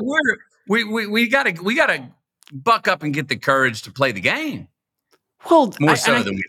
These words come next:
Speaker 1: do.
Speaker 2: I think it is about courage too, the courage to listen. I, I think we stop listening to people because we don't want to change. And so the
Speaker 1: Yeah.
Speaker 2: fear of losing our own ground means we don't want to even en-,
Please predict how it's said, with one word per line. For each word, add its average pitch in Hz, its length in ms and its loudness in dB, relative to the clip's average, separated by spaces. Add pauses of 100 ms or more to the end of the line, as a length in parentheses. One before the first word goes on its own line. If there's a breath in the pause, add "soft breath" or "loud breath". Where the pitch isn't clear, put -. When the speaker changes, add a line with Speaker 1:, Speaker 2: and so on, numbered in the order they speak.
(100)
Speaker 1:
do. - 60 -12 (340 soft breath)
Speaker 2:
I 269 80 0
think 359 240 6
it 311 80 8
is 330 220 4
about 185 380 2
courage 139 420 0
too, 285 320 4
the 151 160 -2
courage 277 560 0
to 208 160 -2
listen. 185 640 2 (340 loud breath)
I, 196 140 -6
I 233 120 2
think 339 380 4
we 277 120 2
stop - 640 0
listening 175 680 2
to - 100 -12
people 117 600 -6 (240)
because 156 300 2
we 190 240 4
don't 165 240 4
want 143 240 2
to 139 100 -6
change. 123 560 -4 (680 soft breath)
And 160 160 2
so 190 300 4
the - 140 4
Speaker 1:
Yeah. 95 160 -4
Speaker 2:
fear 254 260 4
of 151 160 -2
losing 185 540 4
our 160 240 2
own 202 240 2
ground 135 400 2
means 160 260 4
we 170 140 -2
don't 170 280 2
want 147 200 0
to 151 80 0
even 143 220 2
en-, 135 200 -2